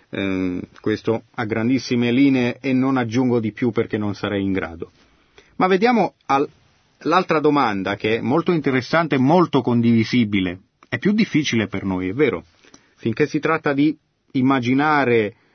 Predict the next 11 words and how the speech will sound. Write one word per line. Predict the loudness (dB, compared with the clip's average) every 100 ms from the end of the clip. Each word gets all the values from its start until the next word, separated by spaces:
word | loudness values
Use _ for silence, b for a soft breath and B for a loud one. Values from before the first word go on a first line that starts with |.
| _
di | -2 0
ricordare, | 0 0 -2 0 0 2 2
di | 0
celebrare | 0 0 0 0 0 0
il | -2
crocifisso, | -2 -4 -2 -4 -2 -4 -4 -4 -4 -4 _ _ b b b b b
non | 0 0
abbiamo | 2 0 0 -2
molta | -2 -2 -2 -8
difficoltà, | -6 -8 -6 -4 -4 -8 -8
anzi, | -4 -4 -4 -8 -12